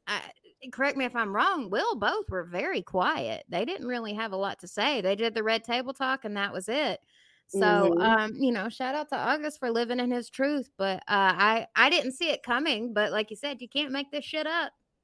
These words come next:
Speaker 2: Yeah, I don't think, I mean, that post that we posted on Instagram has, like, ten thousand likes and over two thousand comments. Even, like, Hurricane Chris and a bunch of
Speaker 1: <laughs>
Speaker 2: people coming on there commenting, 'cause I don't think nobody expected this at all.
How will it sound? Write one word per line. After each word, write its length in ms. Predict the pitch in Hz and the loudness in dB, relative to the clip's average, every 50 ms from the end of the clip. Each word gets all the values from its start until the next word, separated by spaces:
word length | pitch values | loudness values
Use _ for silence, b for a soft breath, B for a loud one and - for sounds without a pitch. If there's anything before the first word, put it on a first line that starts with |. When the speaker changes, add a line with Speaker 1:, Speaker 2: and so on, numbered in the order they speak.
| _ _ _ _ _ _ _ b b b b b b | _ _ _ _ _ _ _ b b b b b b
Speaker 2:
Yeah, 420 | 190 202 202 208 214 214 190 170 - - | 6 10 10 12 12 10 8 6 4 8
I 140 | 175 196 226 | 10 12 12
don't 240 | 277 302 302 294 - | 12 12 10 8 8
think, 300 | 262 233 190 185 - - _ | 8 8 8 6 0 0 _
I 80 | 208 226 262 | 8 10 10
mean, 200 | 269 254 233 226 | 12 10 12 12
that 260 | 220 226 247 247 240 | 12 12 12 10 8
post 300 | 220 240 220 240 247 240 | 6 8 8 8 8 4
that 60 | 233 | 2
we 160 | 208 214 214 208 | 2 0 2 4
posted 320 | 226 196 208 208 - 202 | 4 4 4 4 2 2
on 60 | 185 | 2
Instagram 560 | 160 170 180 180 180 - 180 196 190 185 190 | 2 2 0 0 -2 -2 2 4 4 6 8
has, 180 | 190 175 175 170 | 6 6 6 6
like, 240 | 170 160 147 151 151 | 4 2 2 2 0
ten 260 | - 175 170 175 180 | 0 0 2 2 4
thousand 360 | 180 170 165 165 160 160 156 | 6 6 6 6 4 2 2
likes 280 | 156 156 160 165 165 - | 4 6 6 4 4 2
and 80 | 170 | 0
over 160 | 165 151 151 156 | 0 0 -2 -4
two 220 | 156 - 180 170 | -4 -2 -4 0
thousand 360 | 165 170 160 160 156 151 151 | 4 6 6 6 6 2 0
comments. 480 | 151 180 165 160 175 185 190 190 196 196 B B B B B B B | 2 2 2 4 4 4 4 2 0 -2 B B B B B B B
Even, 260 | - 220 240 226 240 | 4 6 8 10 10
like, 220 | 220 196 180 175 - | 12 10 10 8 8
Hurricane 600 | 190 208 185 185 196 190 - 208 175 165 165 165 | 6 8 8 8 8 6 4 4 4 4 2 2
Chris 640 | - 208 202 196 190 185 185 185 185 180 - - | 4 6 6 8 10 10 10 10 8 4 0 0
and 380 | 170 156 151 147 143 143 139 139 B B B B _ | 2 2 2 2 0 0 -2 -4 B B B B _
a 120 | 151 170 | 6 6
bunch 520 | 160 151 139 190 190 196 208 220 339 302 208 | 6 6 6 8 8 10 10 8 8 6 6
of 100 | 196 180 | 6 6
Speaker 1:
<laughs> 180 | 185 - - | 6 6 4
Speaker 2:
people 320 | 208 196 - 185 180 180 - - | 2 0 0 0 0 0 0 0
coming 200 | 214 208 196 185 | 0 2 6 6
on 160 | 170 165 170 | 6 6 6
there 160 | 165 156 160 156 | 6 4 2 2
commenting, 580 | - 196 175 180 180 175 165 165 165 170 160 156 | 2 4 4 6 6 6 4 4 4 2 2 2
'cause 140 | 180 165 160 | 0 2 8
I 100 | 170 202 | 8 10
don't 180 | 240 262 247 240 | 12 10 10 10
think 220 | - 185 175 170 170 | 10 8 8 8 8
nobody 440 | 175 175 180 170 170 156 156 156 156 | 8 8 10 10 10 8 8 6 2
expected 460 | 147 - - 170 151 143 - 147 139 | -2 0 2 2 2 2 0 -6 -4
this 200 | 156 151 143 - | -4 -4 -4 -2
at 80 | 147 147 | -2 0
all. 380 | 151 151 143 120 107 - - | 0 0 0 -2 -4 -8 -14